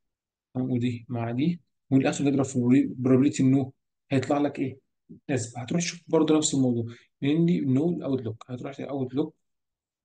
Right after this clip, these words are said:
لاني بس بالنسبة للنو يبقى تلاتة على خمسة، وهنا كانت هاي هتبقى أربعة على خمسة،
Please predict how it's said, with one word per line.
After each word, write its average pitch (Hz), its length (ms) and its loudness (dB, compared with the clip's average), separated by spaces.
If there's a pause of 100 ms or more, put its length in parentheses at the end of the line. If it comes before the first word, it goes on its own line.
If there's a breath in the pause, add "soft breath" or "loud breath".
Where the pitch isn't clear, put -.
(300)
لاني 147 420 -4 (360)
بس 131 280 -2
بالنسبة 143 560 0
للنو 127 500 0 (500)
يبقى 127 120 -4
تلاتة 131 240 -4
على 131 380 -8 (240)
خمسة، 135 420 -6 (1400 soft breath)
وهنا 131 180 2
كانت 131 220 -6
هاي 123 180 2
هتبقى 127 200 -2
أربعة 131 180 -2
على 131 100 -4
خمسة، 147 420 -8